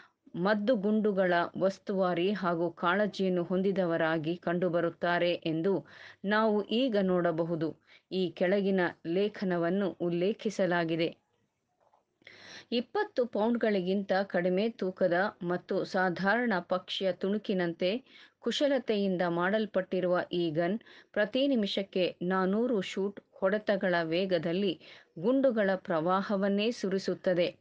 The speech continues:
ಈ ಹೊಸ ಶಸ್ತ್ರವನ್ನು ಬೆನೆಟ್ ಪರ್ಸ್ಯೂರ್ ಎಂದು ಕರೆಯುತ್ತಾರೆ ಮತ್ತು ಇದು ಫ್ರೆಂಚ್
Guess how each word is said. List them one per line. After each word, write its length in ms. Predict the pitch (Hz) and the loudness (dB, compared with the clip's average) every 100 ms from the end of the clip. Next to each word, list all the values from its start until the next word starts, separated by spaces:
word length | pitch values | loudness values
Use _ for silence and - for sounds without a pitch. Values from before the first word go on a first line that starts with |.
| _ _ _ _ _ _ _ _ _ _ _ _ _ _ _ _ - | _ _ _ _ _ _ _ _ _ _ _ _ _ _ _ _ -2
ಈ 160 | 285 | 0
ಹೊಸ 300 | 247 233 233 269 269 - _ - | 0 -2 0 2 0 -4 _ -14
ಶಸ್ತ್ರವನ್ನು 800 | - 214 196 - 202 190 180 190 240 - - - | -2 -2 -2 -2 0 2 2 0 -2 -8 -20 -12
ಬೆನೆಟ್ 480 | 165 208 226 269 - | -2 0 0 -2 -2
ಪರ್ಸ್ಯೂರ್ 560 | 208 190 - 185 180 - - _ | -4 -2 -2 2 2 0 -8 _
ಎಂದು 280 | 180 196 185 | -2 0 0
ಕರೆಯುತ್ತಾರೆ 720 | 214 196 190 196 - 185 180 - - _ _ _ _ _ _ _ _ - - - | 0 0 0 -2 0 2 2 0 -6 _ _ _ _ _ _ _ _ -20 -12 -2
ಮತ್ತು 380 | 208 202 190 | -2 0 -2
ಇದು 480 | 185 196 180 247 - | 0 2 2 2 -2
ಫ್ರೆಂಚ್ 440 | - - 220 269 | -6 -2 0 0